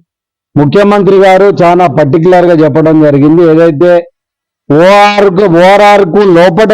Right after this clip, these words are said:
ఉన్న ప్రాంతంలోనే హైడ్రాను, హైదరాబాదు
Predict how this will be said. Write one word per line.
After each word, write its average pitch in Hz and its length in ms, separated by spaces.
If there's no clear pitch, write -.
ఉన్న 202 100
ప్రాంతంలోనే 185 760
హైడ్రాను, 196 600
హైదరాబాదు 185 800